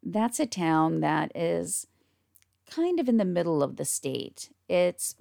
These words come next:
probably a good hour or more drive between there and Wilmington, so it really puts it around the center of the state. Jessica excelled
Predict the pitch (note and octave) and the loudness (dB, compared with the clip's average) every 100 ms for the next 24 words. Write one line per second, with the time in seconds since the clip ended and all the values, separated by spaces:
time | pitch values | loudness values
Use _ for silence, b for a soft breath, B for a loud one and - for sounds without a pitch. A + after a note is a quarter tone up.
0 | - A3+ A3 G#3 F#3+ F#3+ F3+ - D#3+ D#3+ | -6 -2 -2 -2 -4 -2 -2 -2 -4 -4
1 | - E3+ - D#3+ D#3+ D#3+ D#3+ D#3+ D3+ - | 2 2 2 0 2 4 4 2 -4 -8
2 | D#3+ D3 D3 D#3 F3 F3 E3+ E3 E3 _ | -6 -4 -4 -2 2 4 4 2 -2 _
3 | _ _ _ _ _ - - E3 D#3 D3 | _ _ _ _ _ -12 -6 0 2 2
4 | D3+ D3 C#3+ - C#3+ C#3+ - - D#3 D3+ | 4 4 2 0 -4 -4 -8 -8 -4 -2
5 | E3+ - G#3 G3 G3 G3 _ _ _ _ | -2 -4 -4 -4 -4 -6 _ _ _ _
6 | - - E3+ F3 F3+ A3+ A3+ A3 G3 - | -6 0 2 2 0 -2 -2 -2 -4 -2
7 | E3 D#3 D3+ D3 D3 - D#3 D#3 - D3+ | 0 2 2 2 0 -2 -2 -2 -4 -8
8 | - - - - - - - _ _ _ | -6 -6 -4 -6 -10 -14 -18 _ _ _
9 | _ _ _ _ _ - A3 A3 C4+ B3 | _ _ _ _ _ -4 0 0 -2 0
10 | A3 - E3+ - D#3 D3+ | 0 2 -2 2 4 4